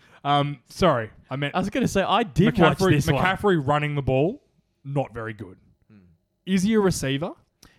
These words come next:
Speaker 2: No.
Speaker 1: Do they know how to use him?
Speaker 2: We always knew, oh, sorry, personally, I always knew McCaffrey was never gonna be an inside the tackles
Speaker 1: No,
Speaker 2: runner.
Speaker 1: agreed.
Speaker 2: Not in the N F L.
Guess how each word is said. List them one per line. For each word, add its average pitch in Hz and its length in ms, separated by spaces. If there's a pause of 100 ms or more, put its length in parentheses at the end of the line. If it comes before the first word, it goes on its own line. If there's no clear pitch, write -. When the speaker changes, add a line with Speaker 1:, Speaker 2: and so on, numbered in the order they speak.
Speaker 2:
No. 139 80
Speaker 1:
Do 175 180
they 180 160
know 170 160
how 165 180
to 139 60
use 127 300
him? 240 140 (180)
Speaker 2:
We 139 180
always 196 320
knew, 147 500 (540)
oh, 104 120
sorry, 104 380 (160)
personally, 143 720 (360)
I 123 60
always 156 240
knew 156 60
McCaffrey 117 460
was 95 120
never 107 160
gonna 104 160
be 98 120
an 98 180
inside 117 560
the 98 80
tackles 87 440
Speaker 1:
No, 90 80
Speaker 2:
runner. 78 360
Speaker 1:
agreed. 107 460
Speaker 2:
Not 131 260
in 135 60
the 123 120
N 104 120
F 92 160
L. 78 240